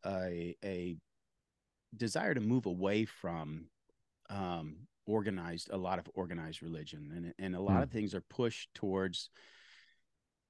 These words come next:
Speaker 1: towards being, um, something that's not so rigid, or that's
Speaker 2: Yeah.
Speaker 1: so, um,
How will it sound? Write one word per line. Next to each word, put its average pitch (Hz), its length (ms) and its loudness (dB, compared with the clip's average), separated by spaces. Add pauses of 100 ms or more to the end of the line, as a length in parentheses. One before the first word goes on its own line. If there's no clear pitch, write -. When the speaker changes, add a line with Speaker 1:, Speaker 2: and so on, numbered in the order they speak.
(300)
Speaker 1:
towards 135 420 6
being, 123 640 8 (320)
um, 98 560 0 (1040)
something 175 360 2
that's 110 140 2
not 110 240 4
so 98 520 4
rigid, 92 400 0 (720)
or 95 180 4
that's - 260 4
Speaker 2:
Yeah. - 0 -
Speaker 1:
so, 98 680 2
um, 85 460 -2